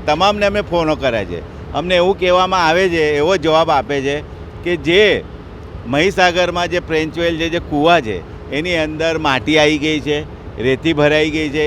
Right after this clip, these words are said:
એના લીધે એ સફાઈ કર્યા પછી પૂરતા પ્રેશરથી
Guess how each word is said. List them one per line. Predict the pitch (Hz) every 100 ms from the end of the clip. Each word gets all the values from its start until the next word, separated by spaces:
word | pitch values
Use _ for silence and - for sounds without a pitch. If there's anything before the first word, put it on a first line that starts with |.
| 139
એના | 139 151 147
લીધે | 139 147 156 156 151 - - - - - - 139
એ | 147
સફાઈ | 147 143 131 147 143
કર્યા | 143 151 135
પછી | 113 165 160 - - - - -
પૂરતા | 143 160
પ્રેશરથી | 139 147 143 143 160